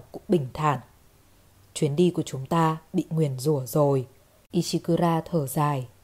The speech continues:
"Năm ngoái thì gặp vụ lật thuyền đó, năm nay lại tai nạn, ngã xuống vách đá. Chúng ta phải cúng giải hạn thôi, tôi nói thật đấy." "Tai nạn ư?" tôi hỏi lại. "Ý anh là việc Fuyuko ngã từ trên vách đá xuống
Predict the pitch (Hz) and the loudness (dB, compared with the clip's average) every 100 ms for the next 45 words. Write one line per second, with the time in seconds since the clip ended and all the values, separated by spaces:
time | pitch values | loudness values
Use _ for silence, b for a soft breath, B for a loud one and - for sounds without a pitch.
0 | _ _ 170 175 170 160 143 156 202 - | _ _ -2 0 2 2 0 0 -4 -4
1 | 151 151 - 165 160 147 - 160 151 135 | -2 -2 -4 -4 -2 -4 -2 0 0 2
2 | 139 135 180 - _ - 175 160 165 160 | 0 0 -2 -6 _ -4 0 2 2 2
3 | 156 - 165 165 170 175 - _ - 160 | 0 -2 -2 0 0 -2 -6 _ -8 -8
4 | 180 151 147 220 - 151 143 196 - _ | -4 -4 -4 -6 -2 -2 0 -2 -6 _
5 | _ - 147 139 165 156 131 - 143 143 | _ -8 -6 -2 -2 -2 -6 -6 -6 -4
6 | 202 139 147 - - 180 180 175 - - | -4 -4 -6 -8 -2 4 4 4 -4 -20
7 | _ 170 147 131 - 285 - 147 151 233 | _ 0 2 0 -2 -4 0 2 2 0
8 | - _ _ _ _ _ _ - 170 165 | -6 _ _ _ _ _ _ -4 0 0
9 | 175 - 185 185 185 - _ _ _ 170 | 0 0 2 2 2 -6 _ _ _ 4
10 | 160 160 127 156 160 - _ _ _ _ | 4 2 -2 -2 -4 -6 _ _ _ _
11 | - 151 165 175 170 156 135 135 147 - | -4 2 2 4 2 2 -2 -4 -6 -4
12 | - 170 170 - 175 170 156 165 175 170 | 0 0 0 0 4 4 2 -6 -4 -4
13 | 143 165 185 196 156 139 - 156 147 | -2 -2 -2 -2 -4 -6 0 0 0